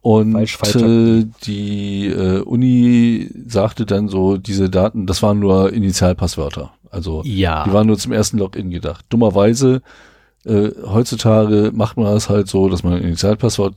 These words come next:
Speaker 1: kriegt und dann halt sich auf jeden Fall beim ersten Mal ein neues Passwort ausdenken muss. Ähm, das war in dem System nicht der Fall, so dass
Speaker 2: Mhm.
Speaker 1: man halt auch weiterhin mit vielen dieser Passwörter halt Zugang auf das System bekommt.
Speaker 2: Oh Mann.
Speaker 1: Ja,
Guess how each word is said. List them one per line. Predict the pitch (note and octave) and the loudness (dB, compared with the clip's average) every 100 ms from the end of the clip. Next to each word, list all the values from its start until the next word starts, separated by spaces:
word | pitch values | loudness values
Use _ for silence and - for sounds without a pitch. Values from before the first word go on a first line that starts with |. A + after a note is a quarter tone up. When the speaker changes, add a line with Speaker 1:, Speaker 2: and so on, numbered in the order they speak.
| - | -10
Speaker 1:
kriegt | - A2 G2+ - | -2 -2 -2 -6
und | F#2+ F2 | -6 -2
dann | F#2 F2+ | 0 2
halt | F2+ F2+ F2+ | 2 2 -2
sich | E2+ F#2+ | -6 -6
auf | F#2 | -4
jeden | G#2 A2+ | 0 2
Fall | G#2 G#2 | 2 0
beim | F#2 | 0
ersten | F#2+ F#2+ - F#2+ | 0 -2 0 0
Mal | F2+ F#2 F2+ | 2 4 2
ein | F#2 | 0
neues | F2 F2 | -2 -2
Passwort | - A#2+ C3+ | -2 -2 -2
ausdenken | - C3 - C#3 C#3 | -2 -2 0 -2 -2
muss. | C#3 D#3 - - - - - - - - | -4 -4 -8 -14 -18 -16 -18 -18 -20 -2
Ähm, | A2+ A2 A2+ A#2+ | 0 2 2 0
das | - C#3+ C3+ | 0 -2 2
war | B2 B2+ C#3 | 2 4 2
in | B2+ | 2
dem | A#2+ | 2
System | A2 G2+ G2+ F#2+ | 2 0 -2 0
nicht | A2+ | -2
der | F#3 | -2
Fall, | E3+ F#3 F#3 F#3+ F3 | -2 0 0 -2 -4
so | - A2 | -6 -6
dass | A2 G#2+ - | -4 -4 -4
Speaker 2:
Mhm. | A2+ | -4
Speaker 1:
man | A2 G#2 | -2 0
halt | A2+ B2 | 0 0
auch | G#2 - | -4 -2
weiterhin | G2 B2+ B2+ A2+ A2 | 0 2 2 2 2
mit | G#2 | -2
vielen | - D3 C3+ C3 | -2 0 2 2
dieser | A#2 A2 G#2 | 0 0 0
Passwörter | G2 G2 - G2 F#2+ G2 | 0 -4 -2 -4 -4 -2
halt | F#2 F#2 F2+ | -2 -2 -6
Zugang | G2 F#2 F2+ | -8 -6 -6
auf | - F2 | -8 -10
das | G#2+ - | -10 -10
System | A#2 - G2+ | -8 -4 -4
bekommt. | G2+ - - - - - | -6 -14 -20 -20 -20 -20
Speaker 2:
Oh | - - - - D3 D3 C#3 C#3 C3 D3+ | -20 -18 -18 -16 -14 -10 -8 -6 -8 -8
Mann. | D3+ C3+ A2+ A#2+ E3+ F3+ - - - - | -6 -6 -6 -12 -12 -14 -16 -20 -14 -8
Speaker 1:
Ja, | D#2+ | -8